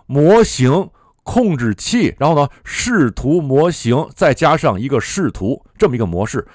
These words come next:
以前咱们M V C模式是开发几乎全站的应用，那么咱们这个M V V M模式是干什么的？仅仅开发客户端应用，也就是说，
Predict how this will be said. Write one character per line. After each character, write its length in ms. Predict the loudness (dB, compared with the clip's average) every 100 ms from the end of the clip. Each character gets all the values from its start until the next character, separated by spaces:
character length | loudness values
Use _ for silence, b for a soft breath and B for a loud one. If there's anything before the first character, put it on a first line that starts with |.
| B B -8
以 180 | -6
前 260 | -2 0 0
咱 160 | 2 0
们 80 | 0
M 280 | -2 0
V 160 | 0 0
C 160 | 2 0
模 180 | 0
式 160 | -2 -4
是 100 | -4
开 260 | -4 -2 0
发 160 | 0 -2
几 320 | -6 -4 -2
乎 300 | 0 0 0
全 460 | -2 -2 0 0 0
站 280 | 2 2 -2
的 160 | -4
应 260 | -2 -2 -2
用， 180 | -4 -6 B B B
那 120 | -2
么 100 | 0
咱 220 | 0 0
们 120 | 2
这 100 | 2
个 140 | 0 -2
M 300 | -2 0 0 2
V 260 | 2 2 2
V 200 | 0 0
M 220 | -2 -4
模 200 | -2 -4
式 100 | -4
是 140 | -4 0
干 180 | 2
什 100 | 2
么 80 | 2
的？ 120 | 0 -2 _ _ _ _ _ _ _ _ _ _ _ _ _ _ -10
仅 340 | -6 -4 -4
仅 240 | -4 -6
开 320 | -6 -4 -2 -2
发 220 | -4 -4
客 280 | -4 -4 -4
户 220 | -6 -4
端 240 | -2 -2
应 40 | -4
用， 220 | -8 -6
也 80 | -4
就 60 | -2
是 120 | 2
说， 180 | 0